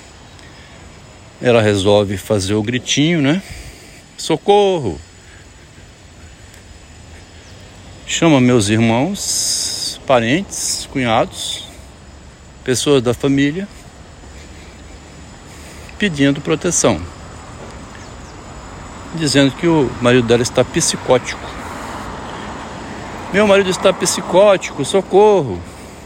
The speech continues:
Vocês sabem que ele já teve duas crises."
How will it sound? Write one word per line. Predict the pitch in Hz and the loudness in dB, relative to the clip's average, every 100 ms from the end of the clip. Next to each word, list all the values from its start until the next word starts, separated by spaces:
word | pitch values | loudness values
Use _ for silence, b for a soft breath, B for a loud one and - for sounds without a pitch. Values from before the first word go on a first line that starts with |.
| - - - - - - - - - - - - 139 | -20 -20 -20 -20 -20 -18 -18 -18 -18 -18 -18 -16 -8
Vocês | 175 202 185 | -4 -2 -2
sabem | - 196 180 180 | 2 2 2 -4
que | |
ele | 180 | -2
já | 170 170 | -2 0
teve | 180 170 | -2 -4
duas | 160 214 196 | -4 -6 -4
crises." | - 180 208 196 131 85 - - | -4 -2 0 0 -2 -8 -10 -10